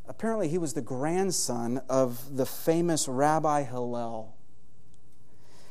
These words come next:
In fact, as we will learn later in Acts chapter twenty-two, he's the one who mentored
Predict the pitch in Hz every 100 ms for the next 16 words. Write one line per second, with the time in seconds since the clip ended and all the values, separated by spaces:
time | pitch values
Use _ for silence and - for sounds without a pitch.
0 | - - 156 151 - 214 202 - 147 147
1 | 202 208 160 165 160 147 156 170 147 135
2 | 131 143 139 - 160 - 131 - 151 131
3 | - 170 143 135 123 - - - - -
4 | 208 240 233 175 170 190 156 147 175 131
5 | 113 117 143 - - - 160 147 147 185
6 | 226 208 139 123 120 131